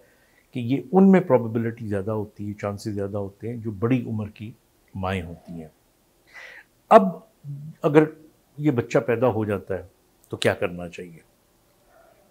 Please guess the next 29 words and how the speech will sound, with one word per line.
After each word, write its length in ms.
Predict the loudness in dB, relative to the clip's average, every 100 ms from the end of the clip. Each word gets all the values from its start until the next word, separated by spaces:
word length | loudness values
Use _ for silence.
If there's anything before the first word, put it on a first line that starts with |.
| _ _ -4
दो 180 | 6 6
तीन 460 | 6 0 -2 -4 -12 -8
बड़ी 180 | -2 -2
इंपॉर्टेंट 600 | -4 -6 -4 -4 -6 -10
चीज़ें 340 | -12 -16 -16
हैं। 120 | -16 -18 _ _ _ _ _
पहली 240 | 4 4 4
चीज़ 300 | 2 0 0
तो 80 |
ये 240 | -2 2 2
है 80 | 0
कि 280 | -2 -6 -4 -4
इस 220 | -4 -4
बच्चे 320 | -10 -8 -6 -6
के 160 | -6
साथ 300 | -6 -2 -2 -4 _ _ _ _ _ _ _ _ _ -10 -4 6
make 260 | 8 8 4
sure 260 | 4 4 4 2
कि 60 | -2
आपके 420 | 2 2 2 -4
घर 220 | -2 0
वाले 260 | 2 2 2
भी 260 | 0 -6 -10 _
और 260 | -2 -2 -2
अड़ोस 360 | 2 4 4 2
पड़ोस 260 | 0 2 0
के 80 | -2
लोग 340 | -2 -2 -4
भी 240 | -6 -8